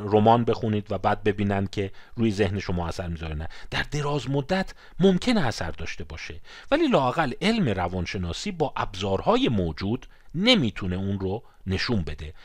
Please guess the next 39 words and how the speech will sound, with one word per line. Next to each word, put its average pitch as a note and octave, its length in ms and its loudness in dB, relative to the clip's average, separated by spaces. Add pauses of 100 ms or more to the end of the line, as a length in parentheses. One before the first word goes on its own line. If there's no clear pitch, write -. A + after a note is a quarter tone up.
(180)
و A2+ 60 0
در A#2 140 0
این D3 140 2
حال E3+ 200 2
مردم B2+ 440 -2
هم F#3+ 140 0
موش A2 260 0
آزمایشگاهی F#2 640 -4
نیستند D#3 520 -4 (220)
که A2+ 80 -8
شما G#2+ 240 -2
ده D#3 260 -2
سال B2+ 280 -2
یکی C3 220 -2
رو G2+ 140 0 (220)
بفرستی A2+ 480 -2
مثلاً G2 380 -2
کلاس F#2+ 360 -2
هنر A#2+ 340 -2 (360)
و C3 60 -2
بعد D#3+ 200 2
ببینی D3+ 300 -2
که - 120 -8
آیا C3 220 2
در A2 200 -4
ازدواجش، G#2 720 0
در G2 160 -6
زندگیش، F2 640 -6
در G2 140 -8
درآمدش، F#2 720 -6 (240)
در F#2+ 260 -4
حوزه‌های E2+ 460 -4
دیگه G2+ 340 -6 (180)
آیا A2+ 220 -4
اثر - 320 -6
داره E2 320 -4
یا D2 120 -8
نه. - 200 -12 (920)
دیدیم D3+ 320 2